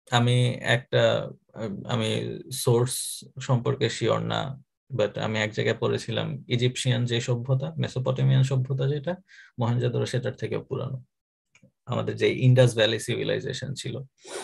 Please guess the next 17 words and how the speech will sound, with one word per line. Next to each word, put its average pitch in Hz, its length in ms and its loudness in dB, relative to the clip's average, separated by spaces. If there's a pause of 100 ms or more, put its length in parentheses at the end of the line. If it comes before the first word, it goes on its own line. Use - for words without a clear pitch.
(1120)
And, 117 380 2
আহ, 113 400 2 (880)
আশ্চর্য 135 540 2 (560)
হয়ে 123 180 6
যাওয়ার 131 240 6
মতো 135 220 6
ইয়া 123 180 2
হচ্ছে 123 260 -2
কি 120 60 -2
ওই 120 140 0
সময় 123 500 0 (580)
architecture 139 580 4
এত, 135 220 4 (520)
আম, 113 460 0 (680)
ডেভেলপ 123 520 6
ছিল, 101 340 -2 (720)
আম, 107 540 -6